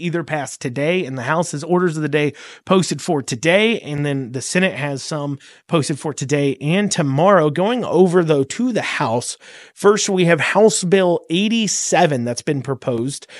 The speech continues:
for passage today. Now, anytime you're seeing these, once again, on the orders of the day, that tells you this is a bill that is more likely than not to pass. Uh, generally speaking, especially when you have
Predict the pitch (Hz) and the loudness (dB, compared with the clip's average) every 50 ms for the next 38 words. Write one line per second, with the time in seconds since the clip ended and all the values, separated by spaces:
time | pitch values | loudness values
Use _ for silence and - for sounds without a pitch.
0 | - - _ - 151 139 - 147 139 151 143 - 156 135 - - - 151 139 131 | -20 -20 _ -4 -4 0 2 2 2 2 0 -2 -4 -6 -6 -6 -4 -2 -2 -2
1 | 123 123 131 151 202 277 349 - - 262 247 220 180 202 196 - - 196 175 165 | -2 0 0 0 0 0 0 -2 -2 0 0 0 2 2 0 0 0 0 0 0
2 | 156 156 160 147 143 160 170 180 165 - 170 160 160 147 - - 165 160 160 156 | 0 0 -2 -2 -2 -2 -2 -2 -2 -2 -2 -2 -2 -2 0 0 0 0 0 -2
3 | 160 - - 190 202 254 285 294 277 202 226 226 190 175 185 151 170 165 147 139 | -4 -2 2 4 6 6 6 4 4 4 2 2 2 0 -2 0 2 2 2 2
4 | 139 151 151 - - - 190 190 190 175 151 156 139 139 - - - - - - | 2 2 0 -2 -2 0 2 2 2 2 2 0 0 0 -2 -8 -18 -20 -20 -20
5 | - - _ 156 185 220 - - 247 202 180 202 190 175 139 165 165 170 170 170 | -20 -14 _ 0 0 2 2 0 0 2 2 2 2 2 0 0 2 2 2 2
6 | 156 151 147 151 143 135 135 143 143 151 165 185 208 214 202 196 185 185 170 - | 0 0 0 0 -2 -2 -2 -2 -2 0 2 2 2 4 2 2 2 0 -2 -2
7 | 180 180 180 160 147 156 147 139 135 139 143 143 143 - - - 123 - - 127 | -2 -2 -2 0 0 -2 -2 0 -2 0 0 0 -2 -4 -6 -14 -14 -8 -6 -6
8 | 104 - - - - - - _ _ _ _ _ - 151 143 139 135 131 127 123 | -6 -6 -10 -12 -14 -14 -14 _ _ _ _ _ 0 2 2 4 2 0 -2 -4
9 | - - 165 156 160 226 254 269 254 240 190 - - - - - 196 170 - 156 | -8 -8 -2 2 2 4 4 4 2 0 0 -2 -4 -6 -2 -2 -2 -2 0 0
10 | 151 151 151 151 147 - - 196 180 - - 185 175 160 156 147 143 135 120 139 | -2 0 0 -2 -4 -4 -2 -2 -2 0 0 0 0 2 0 0 0 0 0 0
11 | 131 131 123 113 - - | -2 -2 -2 -4 -8 -14